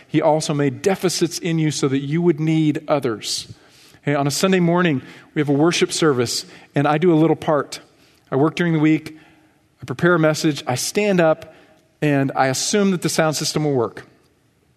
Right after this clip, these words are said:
I don't know how. It's just there. <laughs> It's a beautiful thing. If it wasn't working, I couldn't fix it.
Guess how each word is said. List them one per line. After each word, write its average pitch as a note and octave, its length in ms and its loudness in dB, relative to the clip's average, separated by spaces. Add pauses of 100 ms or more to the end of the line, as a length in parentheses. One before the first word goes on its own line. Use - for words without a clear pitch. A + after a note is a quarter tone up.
(320)
I C3+ 120 -2
don't D#3 200 0
know D#3+ 120 0
how. D#3 340 -4 (640)
It's - 220 0
just E3 380 0
there. - 400 -2
<laughs> - 60 -20 (340)
It's G#3 160 2
a F#3+ 40 4
beautiful F#3 460 2
thing. F3 400 -4 (580)
If F3 140 4
it G3 100 6
wasn't B3+ 300 4
working, G#3+ 640 2 (960)
I F#3+ 140 4
couldn't A#3+ 320 2
fix - 300 0
it. - 220 -4